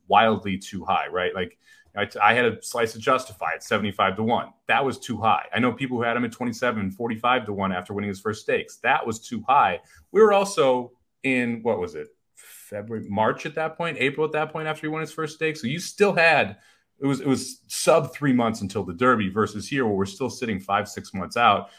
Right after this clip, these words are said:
kinda making these decisions. Now, looking at this board, all right, we've got Arabian Night, we've got Cave Rock, we've got National Treasure,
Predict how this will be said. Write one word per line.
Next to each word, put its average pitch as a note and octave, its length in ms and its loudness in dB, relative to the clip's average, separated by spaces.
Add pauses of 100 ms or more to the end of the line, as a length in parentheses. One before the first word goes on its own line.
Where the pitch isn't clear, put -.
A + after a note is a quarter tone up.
(180)
kinda A#2+ 140 2
making G#2 320 2
these F#2+ 140 -2
decisions. G#2 460 -2
Now, A#2 280 2 (580)
looking G3 380 2
at D3 100 -4
this C#3+ 160 0
board, F2 360 -4 (640)
all G#2 100 0
right, G#2 300 4 (280)
we've A2+ 220 -2
got G2+ 340 6
Arabian G#2+ 480 2
Night, D2+ 220 -2 (180)
we've G#2 240 -4
got G#2+ 420 2
Cave G#2 360 -4
Rock, D2 320 -8
we've A2 160 -4
got G#2+ 340 2
National A2 540 -2
Treasure, F#2+ 540 -2